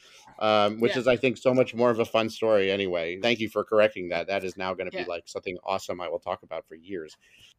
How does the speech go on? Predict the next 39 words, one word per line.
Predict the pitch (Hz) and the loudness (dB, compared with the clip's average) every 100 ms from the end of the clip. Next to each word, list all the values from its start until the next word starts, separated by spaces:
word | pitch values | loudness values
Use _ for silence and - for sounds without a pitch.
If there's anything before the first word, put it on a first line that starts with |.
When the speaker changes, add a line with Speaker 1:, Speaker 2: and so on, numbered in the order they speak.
| 196 | -8
Speaker 2:
The | 220 | -8
fun | 208 247 262 | -2 0 0
little | 233 220 208 180 - _ - | 0 2 2 0 -6 _ 0
extra | 220 - 220 | 0 2 -2
bit | 214 | 0
of | 202 | 0
gossip | 202 190 - 175 | 0 0 -2 -4
with | 190 180 | -4 -2
it | 165 - | -4 -4
is | 220 190 | -4 -4
that, | - 190 185 - | 0 2 2 0
um, | 196 165 180 | -2 -2 -4
the | - | -6
Pope | - 247 294 | 2 2 2
had | 202 | -2
been | 202 | -2
a | 196 | -2
big | 208 185 | -2 -4
fan | - 185 196 | -2 -2 -2
of | 220 | -2
Galileo, | 240 233 247 254 269 285 294 - | 0 2 2 2 2 2 0 -2
and | 208 | -4
then | 208 | -2
Galileo | 196 196 196 196 196 | 0 0 0 0 -2
made | 202 190 | -2 -4
a | |
fool | 185 208 202 | -4 -4 -4
of | 202 | -4
the | 196 | -8
Pope | 214 202 202 | -6 -4 -4
in | - 202 | -6 -6
his | 185 | -8
book, | 180 196 202 - 240 | -4 -4 -4 -8 -8
and | 196 | -8
so | 196 | -8
the | 196 | -6
Pope | 202 190 | -4 -4
was | 202 | -4
like, | 208 196 | -4 -4